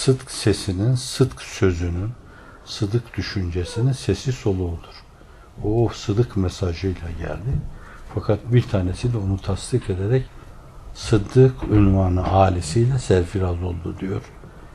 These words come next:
Efendimiz de Hazreti Ebu Bekir'e bakıyor deniyor. Yirmi dördüncü cüzün başındaki şey. Hikayetler. Sümer suresinde.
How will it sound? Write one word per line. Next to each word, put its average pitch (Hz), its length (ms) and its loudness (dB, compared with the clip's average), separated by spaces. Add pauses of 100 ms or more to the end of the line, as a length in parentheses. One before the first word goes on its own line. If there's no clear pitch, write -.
(220)
Efendimiz 104 580 4
de 123 60 4
Hazreti 98 420 0
Ebu 90 260 0
Bekir'e 110 420 -2
bakıyor 90 420 -2 (100)
deniyor. 87 320 -6 (880)
Yirmi 101 360 2
dördüncü 92 460 2
cüzün - 440 -10 (500)
başındaki 87 640 -8
şey. - 160 -12 (960)
Hikayetler. 85 800 -8 (1900)
Sümer 104 380 0
suresinde. 80 760 -8